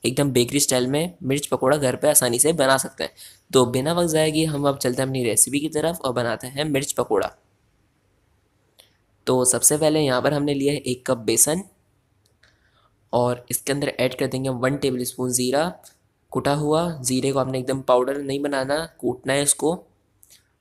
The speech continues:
और दो चुटकी इसके अंदर ऐड कर देंगे बेकिंग सोडा, इतना काफ़ी रहेगा, ज़्यादा ऐड नहीं करना। हाफ टेबल स्पून इसके अंदर ऐड कर देंगे हम नमक, आप अपने टेस्ट के मुताबिक भी ऐड कर सकते हैं।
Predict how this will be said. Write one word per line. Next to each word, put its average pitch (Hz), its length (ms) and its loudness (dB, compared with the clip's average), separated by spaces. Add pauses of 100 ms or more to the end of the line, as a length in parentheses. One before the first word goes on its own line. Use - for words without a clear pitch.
(160)
और 120 260 2
दो 117 300 0
चुटकी 139 340 -4
इसके 143 160 -4
अंदर 139 160 -4
ऐड 131 280 0
कर 135 120 -2
देंगे 131 240 -2
बेकिंग 117 360 -4
सोडा, 135 340 0 (100)
इतना 131 220 -6
काफ़ी 123 320 0
रहेगा, 147 380 0 (840)
ज़्यादा 127 260 2
ऐड 131 180 0
नहीं 135 200 -2
करना। 107 280 -6 (760)
हाफ 135 300 2
टेबल 151 200 0
स्पून 147 200 -2
इसके 143 160 -2
अंदर 139 120 0
ऐड 131 220 0
कर 135 100 0
देंगे 131 280 -2
हम 156 180 0 (340)
नमक, 139 380 0 (800)
आप 117 160 6
अपने 127 200 0
टेस्ट 127 240 -2
के 131 60 -6
मुताबिक 135 300 2
भी 135 120 0
ऐड 127 180 2
कर 127 120 2
सकते - 260 -6
हैं। 147 160 -4